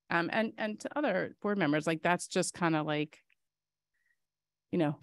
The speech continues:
those are the pieces where I think it, it ultimately, I think if we don't go for this window of opportunity, then we're leaving money on the table. We're leaving, more importantly, we're leaving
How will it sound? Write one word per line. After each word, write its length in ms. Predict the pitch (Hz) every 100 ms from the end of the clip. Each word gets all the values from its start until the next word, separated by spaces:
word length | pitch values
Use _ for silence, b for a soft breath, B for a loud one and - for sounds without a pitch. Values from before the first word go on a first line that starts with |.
| -
those 200 | 208 196
are 60 | 214
the 80 | 185
pieces 400 | 196 175 170 175
where 180 | 165
I 100 | 165
think 260 | 156 180 160
it, 200 | 151 - -
it 180 | 160 - _ -
ultimately, 840 | 175 170 175 170 165 156 156 151 - _ _ _ _ _ _ _ _ _ _ _
I 100 | 190
think 200 | 190 220
if 160 | 214 208
we 120 | 208
don't 380 | 175 180 190 190
go 260 | 190 185 175
for 220 | - 160
this 220 | 160 -
window 440 | 170 165 180 190
of 140 | 185 170
opportunity, 960 | 160 - 170 - 165 160 165 - 165 - _ _ -
then 160 | 170
we're 120 | 165
leaving 460 | 165 170 185 196 220
money 260 | 208 208 196
on 100 | 202
the 100 | 202
table. 600 | 180 156 151 151 151 156 -
We're 200 | 175 180
leaving, 500 | 185 175 170 170 170
more 200 | 214 226
importantly, 720 | 196 - 233 240 196 185 156
we're 180 | 160 170
leaving 640 | 170 185 175 170 165 165